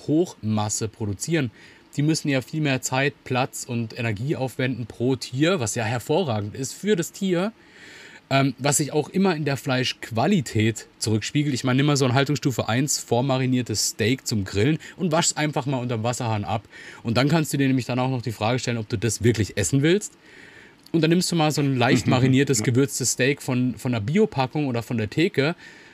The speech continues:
Speaker 1: Das kannst du waschen, wie du willst. Es bleibt einfach dieses Stück Fleisch, weil das halt einfach nicht ein vollgepumptes, gemästetes irgendwas ist.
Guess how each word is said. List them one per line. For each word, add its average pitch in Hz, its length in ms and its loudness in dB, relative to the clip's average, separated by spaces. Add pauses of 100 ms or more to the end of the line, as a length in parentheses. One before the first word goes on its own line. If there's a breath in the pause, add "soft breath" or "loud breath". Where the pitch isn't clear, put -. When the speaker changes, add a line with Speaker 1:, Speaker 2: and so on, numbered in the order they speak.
(240 loud breath)
Speaker 1:
Das 139 140 -2
kannst 151 220 2
du 127 80 -2
waschen, 147 240 0
wie 143 80 2
du 127 100 0
willst. 156 220 2
Es 123 100 -6
bleibt 131 240 0
einfach 135 240 -2
dieses 127 220 -2
Stück - 160 -2
Fleisch, 143 340 0
weil 120 140 0
das 120 100 -4
halt 123 120 -2
einfach 123 280 -4
nicht 127 140 -2
ein 127 100 -4
vollgepumptes, 135 720 -2
gemästetes 123 600 -2
irgendwas 131 440 -2
ist. 139 260 -2